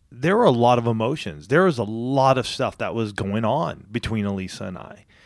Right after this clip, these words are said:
And there are a lot of things that we had to overcome. And the mindset that we had and, and the past that we had gone through. And were we willing to make a commitment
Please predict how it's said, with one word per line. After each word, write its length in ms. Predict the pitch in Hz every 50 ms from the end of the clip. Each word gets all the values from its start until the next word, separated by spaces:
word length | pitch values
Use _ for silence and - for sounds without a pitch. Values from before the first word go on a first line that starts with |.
| _ _ -
And 220 | 131 135 143 135
there 140 | 135 139 143
are 40 | 143
a 60 | 131
lot 380 | 120 117 123 131 117 120 147 147
of 80 | 139
things 220 | - 151 147 143 127
that 180 | 135 120 -
we 300 | - 113 120 147 170 185
had 260 | 160 123 127 120 - -
to 120 | - 95 -
overcome. 680 | 117 117 113 101 101 90 - - - - - - - _ _ _ - _ _ _ _
And 160 | - 131 139
the 60 | 143 135
mindset 840 | 131 131 143 139 147 156 143 - - 131 113 - - _ - - - _ _ -
that 200 | 135 120 113 85
we 240 | 135 143 165 180 185
had 480 | 127 - - - - - - - - - -
and, 280 | 160 151 143 135 127 - - - - - - -
and 260 | 139 143 139 131 127 123
the 60 | 135
past 720 | - - - - - 170 160 165 156 143 - - - - _ _ _ - _ _ _
that 200 | - 143 135 123
we 160 | 131 143 139
had 280 | 113 110 135 135 120 107
gone 340 | 110 120 139 147 147 151 139
through. 420 | - - 110 110 98 90 87 87 - - - - - -
And 120 | 139 143
were 120 | 147 151
we 160 | 147 147 160 160
willing 640 | 143 143 190 214 240 208 160 147 151 165 185 180 - _ _ _ _ _ _ _ -
to 440 | - 165 165 151 147 143 - - - _ _ _
make 200 | 139 147 143 -
a 60 | 151 139
commitment 580 | - 139 139 131 127 113 78 107 95 - _